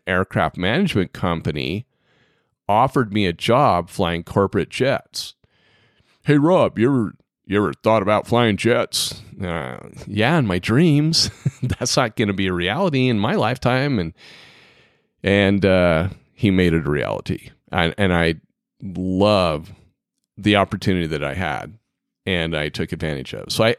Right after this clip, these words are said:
I had to obtain, though, he <laughs> sent me a letter. "This is what you have to obtain if you wanna come fly for me and in our corporation." <laughs> I'm like, I looked at the checklist, and I,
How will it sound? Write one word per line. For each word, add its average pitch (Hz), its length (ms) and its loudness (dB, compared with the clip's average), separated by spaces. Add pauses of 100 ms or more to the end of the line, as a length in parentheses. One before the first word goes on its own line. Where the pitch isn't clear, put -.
I 107 100 2
had 131 360 0
to 127 80 2
obtain, 120 500 -2
though, 73 340 -4 (380)
he 120 120 -2
<laughs> - 0 -
sent 131 380 0
me 131 80 4
a 110 40 2
letter. 82 440 -2 (540)
"This 127 180 4
is 143 140 4
what 135 120 4
you 117 120 4
have 101 140 0
to 92 100 2
obtain 82 600 -2 (440)
if 98 100 0
you 104 120 4
wanna 101 180 4
come 87 180 0
fly 76 240 0
for - 200 -6
me - 200 -14 (340)
and 87 380 0
in 92 160 -2
our 78 140 -2
corporation." - 800 -6
<laughs> - 40 -20
I'm 95 160 -2 (380)
like, - 240 2 (760)
I 95 100 0
looked 101 220 2
at 82 80 0
the 87 80 -2
checklist, 87 640 2
and 80 120 -2
I, 76 180 -6